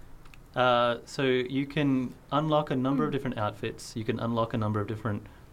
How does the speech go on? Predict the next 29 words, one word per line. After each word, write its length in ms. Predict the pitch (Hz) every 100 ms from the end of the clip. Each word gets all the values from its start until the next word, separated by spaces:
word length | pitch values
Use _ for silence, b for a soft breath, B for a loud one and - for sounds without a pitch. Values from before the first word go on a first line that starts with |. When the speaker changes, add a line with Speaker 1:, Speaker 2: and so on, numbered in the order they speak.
| -
Speaker 1:
colours 440 | - 127 120 113
for 120 | - 104
your 140 | 98
outfits. 580 | 98 - - 240 220 - -
Speaker 2:
Hmm. 100 | 214
Weapons. 500 | 165 165 170 175 -
Speaker 1:
You 100 | 113
can 160 | 131 123
unlock 380 | 120 120 110 -
three 420 | - 131 127 127
different 300 | 123 117 117
types 340 | - 131 -
of 80 | 127
weapons, 560 | 123 120 180 208 - - -
Speaker 2:
Hmm. 240 | 262 214 - -
Speaker 1:
which 220 | 120 127
all 120 | 117
fight 280 | 117 117 107
very 160 | 113 107
differently. 420 | 101 107 107 104
And 100 | 110 107
Speaker 2:
Hmm. 40 |
Speaker 1:
then 160 | 107 107
you've 120 | 107
also 300 | 107 - 104
got, 320 | 107 104 -
like, 240 | 104 104
little 160 | 113 107
tiny 500 | - 113 104 107